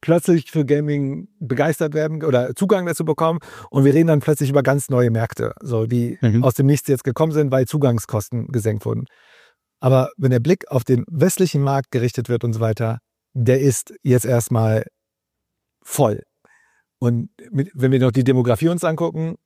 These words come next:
Speaker 1: sieht jetzt auch nicht so aus, als würde er dahingehend wachsen. Aber das heißt nicht, dass er schlecht ist, ne? Das bedeutet einfach nur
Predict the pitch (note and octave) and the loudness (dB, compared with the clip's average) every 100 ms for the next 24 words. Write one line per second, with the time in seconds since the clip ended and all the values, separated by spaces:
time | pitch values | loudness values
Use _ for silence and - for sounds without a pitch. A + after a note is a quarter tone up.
0 | _ G#2+ A#2+ C#3 D3 C3+ C#3 C3+ C3 B2+ | _ -4 0 2 2 2 0 2 0 -2
1 | C3 - C3 B2 A#2 A#2 - _ B2 A2 | -4 -2 0 2 2 0 -4 _ -4 -2
2 | A2 A2 G#2+ G#2 - A2+ - _ _ _ | -2 -4 -2 -4 -4 -12 -12 _ _ _
3 | _ _ _ - D#3+ E3 F#3+ F#3+ G3 - | _ _ _ 0 2 2 2 2 0 0
4 | D3+ C3 G#3 F#3+ - G#2+ - - E3+ C#3+ | 0 0 0 0 -4 -10 -10 -12 -8 -6
5 | - B2+ B2+ B2 C3 A#2+ B2 A#2+ | -6 -2 -2 -2 -6 -6 -4 -4